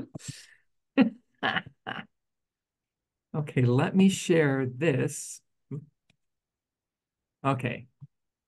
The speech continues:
Speaker 2: Hope you can see this. This is what I should, well, this is what I was talking about. So there's this link that is in the, that has been in the chat. So please take this survey.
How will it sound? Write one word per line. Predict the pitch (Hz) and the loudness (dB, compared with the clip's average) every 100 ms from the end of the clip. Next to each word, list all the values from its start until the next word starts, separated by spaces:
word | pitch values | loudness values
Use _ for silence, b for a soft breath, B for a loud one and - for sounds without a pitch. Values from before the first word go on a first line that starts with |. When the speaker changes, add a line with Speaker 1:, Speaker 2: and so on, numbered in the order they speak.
| - | 2
Speaker 2:
Hope | 156 156 | 2 4
you | |
can | 139 123 | 4 2
see | 127 147 | 4 4
this. | 135 131 139 - | 6 4 2 -2
This | 151 147 | -2 -2
is | 143 | 2
what | 147 | 4
I | 123 | 4
should, | 127 175 | 2 -2
well, | 156 170 | -2 -2
this | 180 | -2
is | 214 | 2
what | 233 | 2
I | 175 | 2
was | 127 | 0
talking | 156 160 185 | 2 0 0
about. | 120 123 127 | 0 0 0
So | 127 | 0
there's | 131 131 139 | 0 0 -2
this | 175 175 | -2 -2
link | 165 147 165 - _ _ _ _ _ _ _ | -2 0 -2 -8 _ _ _ _ _ _ _
that | 131 131 120 - _ _ _ - | -2 -2 -6 -18 _ _ _ -10
is | 107 127 127 | -8 -8 -4
in | 151 139 139 | 0 0 2
the, | 127 127 127 127 | 4 4 4 0
that | 127 123 | -2 0
has | 123 123 | 0 0
been | 131 | 2
in | 123 | 2
the | 123 | 2
chat. | 123 120 117 | 0 -2 0
So | 123 | -4
please | 123 139 147 151 | -4 -2 -2 -4
take | 147 139 131 - - | -6 -6 -8 -20 -12
this | 117 143 - | -4 -4 -2
survey. | 147 127 120 120 139 | 0 2 2 0 0